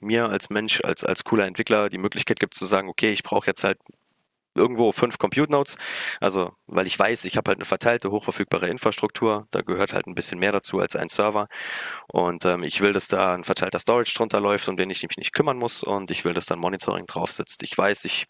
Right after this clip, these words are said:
baue meine Apps in Containern, also sorry an die alte Linux-Nerd-Garde, also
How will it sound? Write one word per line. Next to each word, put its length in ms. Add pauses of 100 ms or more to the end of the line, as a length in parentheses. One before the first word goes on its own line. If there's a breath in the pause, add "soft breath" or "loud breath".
(120)
baue 160
meine 200
Apps 240
in 60
Containern, 560 (580 loud breath)
also 160
sorry 300
an 120
die 100
alte 220
Linux-Nerd-Garde, 1500
also 360